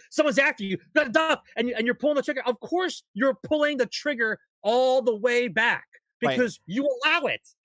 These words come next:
Speaker 1: You allow me to pull the trigger all the way back. But if you put something in the way and I only pull it back halfway and it still fires,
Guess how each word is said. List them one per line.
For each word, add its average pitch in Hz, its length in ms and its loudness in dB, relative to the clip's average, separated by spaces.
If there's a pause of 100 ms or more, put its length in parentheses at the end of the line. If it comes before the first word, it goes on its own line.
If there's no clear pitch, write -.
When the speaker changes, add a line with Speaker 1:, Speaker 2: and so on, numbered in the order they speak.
Speaker 1:
You 285 220 -2
allow 294 380 -2
me 320 140 -6
to 262 80 0
pull 226 180 -6
the 202 80 -10
trigger 208 220 -10
all 190 60 -4
the 185 60 -2
way - 40 -4
back. 151 260 -6 (260)
But 262 120 2
if 254 100 -2
you 320 140 0
put 330 220 -2
something 285 400 -2
in 254 140 0
the 226 80 2
way 240 520 0 (220)
and 202 120 0
I 254 40 2
only 269 180 0
pull 247 220 0
it 214 80 -4
back 233 260 0
halfway 220 800 -2 (300)
and 220 120 0
it 226 100 0
still 269 260 0
fires, 262 760 -2